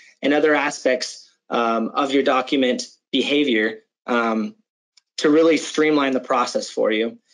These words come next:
lessening the time that you need to search for these documents. And again, full text search really helps with this. Um, a couple of companies that we know use this, and it's very helpful for them.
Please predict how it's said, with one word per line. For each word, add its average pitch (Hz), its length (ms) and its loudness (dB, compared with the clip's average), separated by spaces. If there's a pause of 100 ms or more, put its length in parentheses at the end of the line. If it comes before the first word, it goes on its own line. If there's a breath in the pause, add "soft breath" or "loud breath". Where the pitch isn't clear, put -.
(180)
lessening 175 420 2
the 160 80 4
time 156 580 -4
that 139 140 -2
you 131 200 -2
need 135 140 0
to 113 60 -4
search 139 300 -4
for 156 140 -2
these 147 180 0
documents. 147 580 -2
And 147 80 -2
again, 139 400 -2 (260 loud breath)
full 165 180 4
text - 400 -6
search 160 500 0 (300)
really 151 300 4
helps 135 300 -2
with 147 160 0
this. 147 420 -2 (360)
Um, 113 540 -2
a - 40 -18
couple 147 260 0
of 143 60 -2
companies 135 460 0
that 123 140 2
we 135 120 2
know 123 400 2
use 131 380 -4
this, 120 260 0
and 113 100 -2
it's 110 140 -8
very 127 220 0
helpful 120 340 -2
for 110 180 -4
them. 110 300 -4